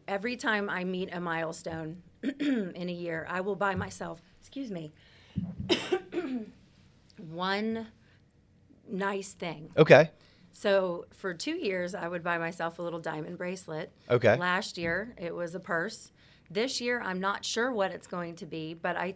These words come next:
Speaker 1: I always like to reward myself for my successes because I'm always giving to my family and to the church and to the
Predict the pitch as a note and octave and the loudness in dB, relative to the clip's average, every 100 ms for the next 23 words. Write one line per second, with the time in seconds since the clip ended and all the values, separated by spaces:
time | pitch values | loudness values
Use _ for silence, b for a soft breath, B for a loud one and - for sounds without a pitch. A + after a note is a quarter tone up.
0 | - - - F3+ F3 G3 A3+ A3 G3+ G3 | -10 -16 -8 -4 0 0 0 0 -2 -2
1 | G#3 F3+ F3+ D#3+ E3 F3+ F3+ F3+ F3 - | -6 -6 -6 -6 -4 -2 -2 -4 -10 -20
2 | _ - F3+ E3+ E3 D#3+ E3 - - - | _ -10 -6 -6 -6 -6 -6 -10 -20 -8
3 | E3+ E3 D#3 - D#3 - - - E3 F3 | -4 -4 -4 -8 -8 -8 -8 -8 -14 -16
4 | - b b - F#3 G3 F3+ F3+ F#3 F#3+ | -18 b b -6 0 0 0 2 2 2
5 | G3 F3 F#3 F3 E3+ E3 E3+ D#3 A#3 A#3+ | 0 0 0 0 -6 -8 -8 -8 -4 -2
6 | A#3+ A3+ A3 G#3 F#3+ E3+ E3 E3 D3+ - | 0 0 -2 -2 -4 -8 -8 -8 -8 0
7 | B3 A3 G#3 - F#3+ F3 - D3+ D#3+ D#3 | 4 4 2 -4 -8 -8 -10 -10 -8 -10